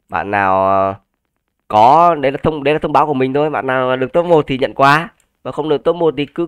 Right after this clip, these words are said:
coi như là chúng ta có một thông báo vui đi. Hoặc là có thể một cổ vũ cho các bạn khác được top một, đúng không? Và chúng ta cũng lấy đó làm cái đi-, làm gọi là cái, um, động lực để lần sau chúng ta cố gắng.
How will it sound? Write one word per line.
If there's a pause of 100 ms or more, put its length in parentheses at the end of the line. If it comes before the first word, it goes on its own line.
coi
như
là
chúng
ta (880)
có
một
thông
báo
vui
đi. (1200)
Hoặc
là
có
thể
một
cổ
vũ
cho
các
bạn
khác
được
top
một,
đúng
không? (480)
Và
chúng
ta
cũng
lấy
đó
làm
cái
đi-,
làm
gọi
là
cái,
um, (380)
động
lực (140)
để
lần
sau
chúng
ta
cố
gắng.